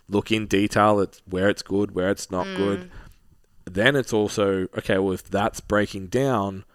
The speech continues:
Speaker 1: what do I need to do? There's no one else there to give you a cue or an exercise or
Speaker 2: Mm.
Speaker 1: whatever to fix something. It means, all right, I need to go find out why is my, why am I hip shifting to the left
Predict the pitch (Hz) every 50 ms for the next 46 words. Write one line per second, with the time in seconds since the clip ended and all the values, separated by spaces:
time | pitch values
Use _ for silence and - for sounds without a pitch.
0 | _ _ _ _ - 78 87 92 92 92 92 92 92 92 92 90 - - 92 131
1 | 143 147 135 107 90 82 87 92 - 110 120 127 117 113 113 113 - - 120 113
2 | 107 98 95 92 98 101 98 98 98 92 90 85 - - - 123 117 113 104 98
3 | 90 92 90 87 92 104 113 117 - - - - 104 95 95 95 95 95 90 90
4 | 90 90 87 87 87 87 - - - - - - 101 101 98 101 101 98 98 -
5 | - 90 - - - 139 131 - - 123 98 92 98 98 95 90 95 95 92 90
6 | 90 - - _ _ - 120 123 120 - - - _ _ _ _ - 101 107 110
7 | 113 113 - 113 - 113 107 110 104 95 - 113 104 110 107 117 117 110 95 -
8 | - _ - - - - - - - _ _ - 82 90 95 101 104 104 104 104
9 | 104 101 101 - _ _ _ _ _ _ _ - 92 101 95 95 95 95 95 92
10 | 87 - - 95 95 95 92 92 92 90 90 90 87 85 - - - _ _ -
11 | - - - 98 98 101 104 104 104 101 98 95 90 - - 104 - - - -
12 | 98 - - - 95 92 90 85 - 98 92 90 90 92 92 90 87 85 - -
13 | -